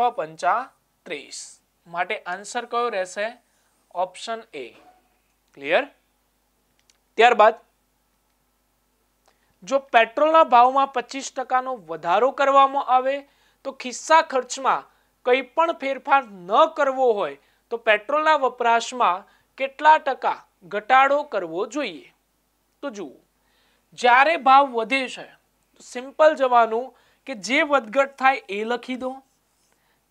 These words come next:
છેદમાં વધારો હોય તો સો માં એડ કરો. તો ચલો, સો વત્તા પચીસ,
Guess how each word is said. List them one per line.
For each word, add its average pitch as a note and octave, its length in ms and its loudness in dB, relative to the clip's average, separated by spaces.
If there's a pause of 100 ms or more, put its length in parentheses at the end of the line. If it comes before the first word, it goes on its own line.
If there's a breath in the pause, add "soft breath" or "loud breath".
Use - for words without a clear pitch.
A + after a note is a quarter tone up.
છેદમાં C4 600 -4 (600)
વધારો C4 680 4
હોય F#3+ 240 4 (360 soft breath)
તો C#4+ 100 -12
સો A#3 300 -2
માં C#4+ 280 -2 (220)
એડ C#4+ 160 4 (100)
કરો. D3 240 -10 (340)
તો - 80 -14
ચલો, A#3 260 -2
સો C#4 440 4
વત્તા C#4 440 4 (360)
પચીસ, C4 500 -4